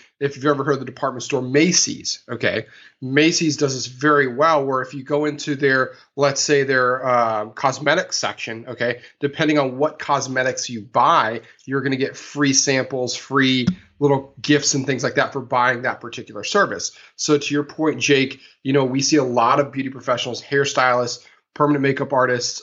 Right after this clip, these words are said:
um, even med spa owners, they're turning to the downsell of permanent jewelry.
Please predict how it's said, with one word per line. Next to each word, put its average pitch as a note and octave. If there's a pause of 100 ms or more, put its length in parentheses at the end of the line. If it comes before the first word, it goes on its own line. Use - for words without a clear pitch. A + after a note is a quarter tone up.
(100)
um, A#2
even D3+
med C#3
spa B2 (220)
owners, B2 (240)
they're D3
turning D3
to C#3+
the C3
downsell A#2+
of F#3
permanent B2
jewelry. A#2